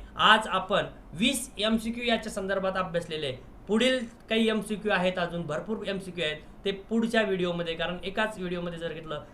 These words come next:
तर व्हिडिओ रटाळ होण्याची शक्यता असल्यामुळे आपण तुम्हाला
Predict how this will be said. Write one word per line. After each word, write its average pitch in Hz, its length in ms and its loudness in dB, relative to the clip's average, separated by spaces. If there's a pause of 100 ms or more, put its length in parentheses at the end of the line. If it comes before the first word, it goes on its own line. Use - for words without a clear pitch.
(120)
तर 151 60 -4
व्हिडिओ 165 320 -2
रटाळ 160 340 0
होण्याची 147 320 -4
शक्यता 196 360 -6
असल्यामुळे 175 440 -2 (260)
आपण 156 300 0 (340)
तुम्हाला 160 480 2